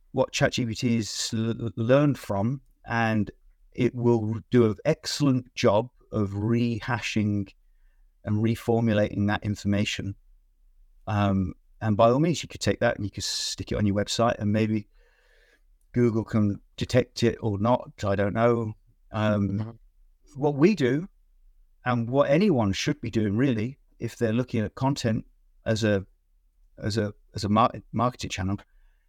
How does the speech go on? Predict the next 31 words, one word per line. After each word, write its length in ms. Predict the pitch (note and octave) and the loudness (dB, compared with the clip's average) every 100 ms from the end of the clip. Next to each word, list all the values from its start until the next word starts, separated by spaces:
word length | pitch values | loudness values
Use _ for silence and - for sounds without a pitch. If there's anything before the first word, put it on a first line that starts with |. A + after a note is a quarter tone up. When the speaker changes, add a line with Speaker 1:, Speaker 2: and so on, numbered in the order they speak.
| _ _ _ | _ _ _
Speaker 1:
is 100 | D3 | -4
like, 120 | C#3 - | -4 -4
what 260 | D3 F#3 | -2 -2
isn't 380 | - G3 G3+ F3+ - _ _ - | 2 0 2 -2 -6 _ _ -2
out 220 | B2 A#2 | 0 2
there? 280 | A2+ F#2+ E2+ _ _ _ _ _ | 0 -6 -10 _ _ _ _ _
What 200 | - D3 | -2 0
is, 240 | D3+ D3 - | 0 -4 -2
what, 240 | C#3 - | -2 0
where 160 | D3 E3+ | 2 4
are 60 | |
the 80 | D3 | 2
gaps? 580 | A#2 - E3+ - - - | 0 0 -2 -4 -12 -2
Like, 160 | A2+ - | 0 0
what 260 | A#2+ D3+ | -2 -2
is 140 | B2+ B2 | -2 0
not, 320 | B2+ D#3+ - _ _ _ _ _ | 2 2 0 _ _ _ _ _
what's 200 | - - | -10 -4
missing 460 | C#3+ D#3+ E3+ D3+ A#2+ | 0 0 2 2 4
in 160 | A2 | 2
that 160 | A2 G#2+ _ | 0 -4 _
five 260 | _ C3+ C3 | _ 0 2
hundred 280 | B2 A2+ - | 2 -4 -2
thousand 440 | B2 B2+ A#2+ A2 | 0 2 0 -2
pages 380 | - A#2+ A2 G2+ | 2 2 2 -4
of 100 | G#2 | -6
results? 520 | G#2 G#2 G#2 - - - _ _ _ _ _ _ _ _ _ | -4 -2 -4 -6 -14 -20 _ _ _ _ _ _ _ _ _
Um, 540 | - A2 A2 G#2+ G2+ - _ _ _ _ | -2 2 2 2 0 -6 _ _ _ _
and 260 | A2+ A2+ A2 | -2 0 4
that's 460 | C#3 D#3 - - - | 2 2 -2 -12 -8
the, 200 | B2 | -8